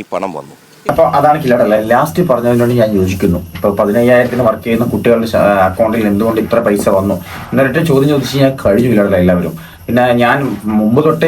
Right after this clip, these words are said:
Speaker 2: പറയുന്നതാണ്, എന്താ വെച്ചാൽ നമ്മുടെ ഫസ്റ്റത്തെ വീഡിയോ തൊട്ടേ പറയുന്ന ഒരു സംഭവമാണ്, നമ്മളിപ്പോ ഒരു ബിസിനസ്സിലോട്ട് ഇരിക്കുന്നു, ഇനി നമ്മളൊരു സംഭവം ഒരാളെ വിശ്വസിച്ച് ഏൽപ്പിക്കുന്നു. ഇപ്പൊ ബിസിനസ് തന്നെ ഇരിക്കട്ടെ ഇല്ലാതെ, നമ്മളൊരു ബിസിനസ് ചെയ്യുമ്പോൾ നമ്മൾ ഒരു ഒറ്റയ്ക്ക് വർക്ക് ചെയ്താൽ ഒന്നും നടക്കില്ല, മനസ്സിലായില്ലേ? ഒരാളുടെ മൈൻഡ് സെറ്റ് ഇല്ലെങ്കിൽ ഒരാളുടെ,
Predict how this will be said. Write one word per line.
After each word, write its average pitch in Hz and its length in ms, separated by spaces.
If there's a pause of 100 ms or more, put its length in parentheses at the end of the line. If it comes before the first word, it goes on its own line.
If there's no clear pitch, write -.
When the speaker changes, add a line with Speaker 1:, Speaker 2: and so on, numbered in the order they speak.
(140)
Speaker 2:
പറയുന്നതാണ്, 127 380
എന്താ 113 80
വെച്ചാൽ 117 140
നമ്മുടെ - 180
ഫസ്റ്റത്തെ - 360
വീഡിയോ 127 160
തൊട്ടേ 123 240
പറയുന്ന 113 280
ഒരു - 100
സംഭവമാണ്, 92 420
നമ്മളിപ്പോ 95 320
ഒരു 113 140
ബിസിനസ്സിലോട്ട് 127 640
ഇരിക്കുന്നു, 110 380 (320)
ഇനി 131 180
നമ്മളൊരു 135 420
സംഭവം 127 240
ഒരാളെ 123 280
വിശ്വസിച്ച് 120 340
ഏൽപ്പിക്കുന്നു. 92 440
ഇപ്പൊ - 220
ബിസിനസ് 120 260
തന്നെ 127 140
ഇരിക്കട്ടെ 110 300
ഇല്ലാതെ, 87 280 (340)
നമ്മളൊരു 160 280
ബിസിനസ് 165 240
ചെയ്യുമ്പോൾ 135 320
നമ്മൾ 156 220 (120)
ഒരു 190 120 (140)
ഒറ്റയ്ക്ക് 233 380
വർക്ക് 175 180
ചെയ്താൽ 170 200
ഒന്നും 196 260
നടക്കില്ല, 95 380
മനസ്സിലായില്ലേ? 98 380 (360)
ഒരാളുടെ 127 320
മൈൻഡ് 123 240
സെറ്റ് 135 180
ഇല്ലെങ്കിൽ 123 220
ഒരാളുടെ, 117 160